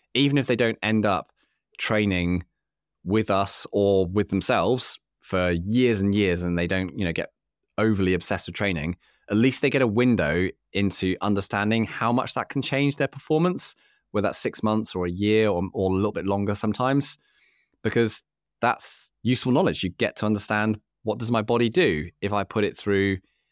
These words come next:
smart training? And then you can walk away from that and go, "Yeah, I like what it did, and I wanna do more of that,"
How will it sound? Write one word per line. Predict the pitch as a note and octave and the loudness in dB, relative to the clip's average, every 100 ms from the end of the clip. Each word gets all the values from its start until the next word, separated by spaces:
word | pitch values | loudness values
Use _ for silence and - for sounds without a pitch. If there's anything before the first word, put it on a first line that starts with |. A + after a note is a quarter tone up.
| _ _ - | _ _ -14
smart | - A#2 G2+ - | -4 0 0 -2
training? | - E3 F#2 D2 F2+ - - | 0 0 0 -2 -6 -12 -6
And | F#2 F#2 F#2 F#2 F#2 - - | -2 0 0 0 0 -4 -4
then | A2 A2+ | 2 2
you | G#2+ | 2
can | G#2+ | 2
walk | A2 G#2+ | 2 2
away | A#2+ C#3+ | 2 0
from | - | 0
that | F2+ - | -4 -4
and | G2 | -4
go, | F#2 F#2 F2 _ _ _ - | -2 -2 -4 _ _ _ -4
"Yeah, | G2 G#2 | -2 0
I | F#2 | 0
like | G2 C3 D#3 - | 2 2 0 -2
what | E2+ | -4
it | D2 - | -4 -2
did, | G2+ D3+ - _ _ _ _ - | -2 -2 -6 _ _ _ _ -8
and | F#2 F#2 F#2 | -4 -2 -2
I | F#2 | 0
wanna | F2+ E2+ | 0 0
do | F2+ | 0
more | C#3 D#3 | 2 2
of | F2 | 0
that," | D2+ D2+ | -2 -4